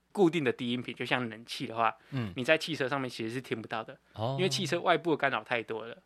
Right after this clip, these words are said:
Speaker 2: 好。
Speaker 1: 对，对，这个。
Speaker 2: 所以我们升级音质，让它稳定的客群要T A设在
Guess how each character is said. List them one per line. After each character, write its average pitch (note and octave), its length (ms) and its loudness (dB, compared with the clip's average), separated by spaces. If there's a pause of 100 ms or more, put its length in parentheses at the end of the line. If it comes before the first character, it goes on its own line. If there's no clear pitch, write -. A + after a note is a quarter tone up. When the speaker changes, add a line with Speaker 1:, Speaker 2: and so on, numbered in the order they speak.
(120)
Speaker 2:
好。 F2+ 220 -12
Speaker 1:
对， A2+ 160 -6
对， A2 240 -8
这 B2 100 -10
个。 - 160 -14 (880)
Speaker 2:
所 D3+ 160 6
以 D#3+ 40 10
我 C3+ 80 8
们 G#2 120 0
升 C#3 260 4
级 G#2 300 -6
音 A2+ 220 -4
质， F#2 280 -8
让 A2 140 0
它 A2+ 140 2
稳 F#2 180 -6
定 G2+ 160 -4
的 F#2 180 -4 (200)
客 G#2 200 -4
群 E2+ 180 -14
要 F#2 180 0
T G2 320 -4
A F#2+ 100 -2
设 G2 200 -4
在 F2+ 260 -2